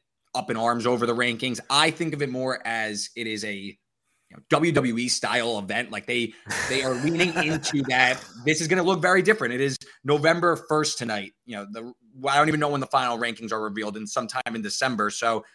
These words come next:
Speaker 1: this doesn't really
Speaker 2: Right.
Speaker 1: matter to anyone. So I wanna preface that. It doesn't actually matter, but I am curious, do you have, like, a projected top seven that,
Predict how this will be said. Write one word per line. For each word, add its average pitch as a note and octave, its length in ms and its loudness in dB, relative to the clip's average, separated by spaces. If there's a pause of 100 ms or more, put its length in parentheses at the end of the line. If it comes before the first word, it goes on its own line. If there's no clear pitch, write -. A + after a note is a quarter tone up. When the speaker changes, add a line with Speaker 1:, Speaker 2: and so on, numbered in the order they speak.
(300)
Speaker 1:
this F#3+ 140 2
doesn't C#4 240 0
really A3 240 2
Speaker 2:
Right. C#3 100 -4
Speaker 1:
matter B2+ 380 0
to - 220 -6
anyone. F#2 400 -8 (440)
So F#3 120 2
I F3+ 120 6
wanna G#3+ 300 4
preface G3+ 320 -2
that. C3+ 180 0
It A#2 60 -8
doesn't A#3 260 0
actually E3+ 440 0
matter, C3+ 440 -2 (220)
but D#3 80 2
I F#3 40 2
am G#3+ 120 0
curious, G3 360 2
do D3 100 -10
you F#3+ 100 -2
have, D#3+ 240 0
like, D3+ 120 -8
a C3+ 40 -10
projected C3+ 600 -6
top C3 240 -2
seven A2+ 400 -2
that, A2 240 -2